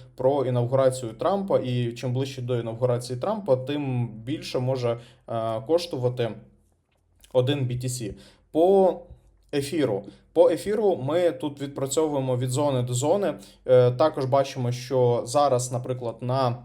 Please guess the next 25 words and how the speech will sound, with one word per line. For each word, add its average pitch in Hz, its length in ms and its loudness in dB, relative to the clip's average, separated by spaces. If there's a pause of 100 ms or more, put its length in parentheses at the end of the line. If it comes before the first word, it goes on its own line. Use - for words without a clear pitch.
фоні, 131 520 -2 (360)
е, 120 260 -2
того, 123 360 -2
що 123 580 0
ефіріум 127 520 -2
до 123 100 -2
бітка 127 340 0
у 120 120 4
нас 120 280 -4
виріс, 190 460 -2
е, 120 320 -6 (160)
ми 131 100 0
бачимо, 131 360 4
що 123 360 -4
і 135 40 -8
сам 131 260 0
ефіріум 123 420 -4
відпрацьовує 123 600 -4
непогано 123 580 -4
ось 127 200 -8
цю 127 120 -6
зону 123 340 -2
три 131 200 -6
тисячі 131 440 -10
шістсот, 165 540 -4